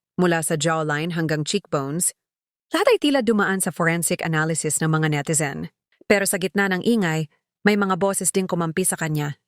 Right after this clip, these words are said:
"Glow up lang yan! Kung nagpagawa man, edi good for her. At kung retoke, ba't hindi?" Ngayon, tanungin natin ang mas mahalagang bahagi ng usapan. Kung may pinagawa man si Jessie,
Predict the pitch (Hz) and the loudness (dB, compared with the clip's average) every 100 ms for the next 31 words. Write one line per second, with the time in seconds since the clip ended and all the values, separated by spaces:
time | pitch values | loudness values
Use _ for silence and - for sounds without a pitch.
0 | _ _ _ 233 320 370 - 370 370 370 | _ _ _ 4 4 4 4 2 4 2
1 | 339 170 139 - _ _ _ _ - 269 | 0 -2 -8 -16 _ _ _ _ 2 4
2 | 277 214 214 196 190 226 185 165 170 208 | 4 2 0 0 2 2 0 0 0 0
3 | 180 160 151 135 - - - _ _ _ | 0 0 -2 -2 -2 -4 -12 _ _ _
4 | 180 - 185 165 160 175 180 226 240 - | -2 0 0 0 -2 -2 0 -2 -4 -10
5 | _ _ _ _ - 254 - 339 320 330 | _ _ _ _ 0 0 2 4 4 4
6 | 349 143 - _ _ _ 262 320 196 - | 0 -2 -8 _ _ _ 4 4 2 -2
7 | - _ _ - 233 247 247 233 254 285 | -10 _ _ 2 4 4 2 2 0 0
8 | 277 226 185 180 185 160 165 156 165 151 | 0 0 0 0 -2 -2 -2 0 -2 -2
9 | 151 165 160 160 160 165 - 160 - 151 | -2 -2 -2 -2 -2 -4 -2 -2 -2 -2
10 | 147 143 - _ _ - 254 254 254 240 | -2 -6 -12 _ _ 2 4 2 2 2
11 | 220 214 214 214 208 254 302 302 170 170 | 2 0 0 0 -2 -2 -2 -2 -4 -6
12 | 175 | -10